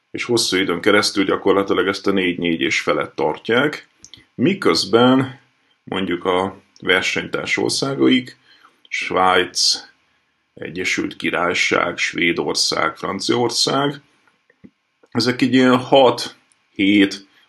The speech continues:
néha hét és fél százalékos G D P arányos oktatási költést is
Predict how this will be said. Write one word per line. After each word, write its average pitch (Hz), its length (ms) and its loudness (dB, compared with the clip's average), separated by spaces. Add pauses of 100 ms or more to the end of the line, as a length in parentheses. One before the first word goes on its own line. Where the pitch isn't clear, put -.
néha 95 300 0
hét 92 380 0
és 82 180 -4
fél 82 240 -2
százalékos 82 960 -4
G 76 200 -2
D 85 100 -2
P 82 120 -8
arányos 80 680 -4 (520)
oktatási - 720 -4
költést - 580 0
is - 360 -4